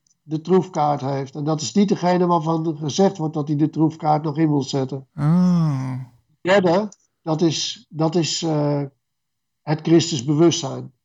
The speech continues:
Speaker 1: En in de Bijbel staat, na nine eleven, dat Jezus de geest der profetie is.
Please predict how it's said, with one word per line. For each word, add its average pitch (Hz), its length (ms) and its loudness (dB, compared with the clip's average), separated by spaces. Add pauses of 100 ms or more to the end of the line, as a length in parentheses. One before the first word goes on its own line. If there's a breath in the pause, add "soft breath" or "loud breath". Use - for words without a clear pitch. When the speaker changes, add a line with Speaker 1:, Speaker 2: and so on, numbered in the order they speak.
(800)
Speaker 1:
En 147 340 -4 (460)
in 165 120 -2
de 165 120 2
Bijbel 196 360 4
staat, 214 480 0
na 175 220 2
nine 190 320 2
eleven, 180 560 -4 (720)
dat 160 360 0
Jezus 180 540 0
de 165 140 0
geest - 600 -4
der 170 180 -4
profetie 165 1040 -2
is. - 320 -18